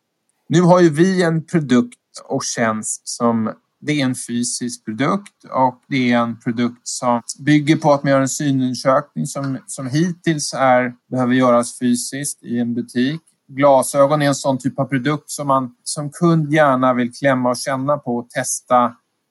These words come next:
Och det är ganska mycket rådgivning i köpprocessen.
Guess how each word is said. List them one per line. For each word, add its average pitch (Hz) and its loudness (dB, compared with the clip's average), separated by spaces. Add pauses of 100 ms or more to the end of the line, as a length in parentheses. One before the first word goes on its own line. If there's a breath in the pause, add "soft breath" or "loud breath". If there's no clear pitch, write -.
(100)
Och 120 0
det 131 -4
är 131 0
ganska 135 0
mycket 123 -2
rådgivning 131 0
i 113 -2 (280)
köpprocessen. 135 -2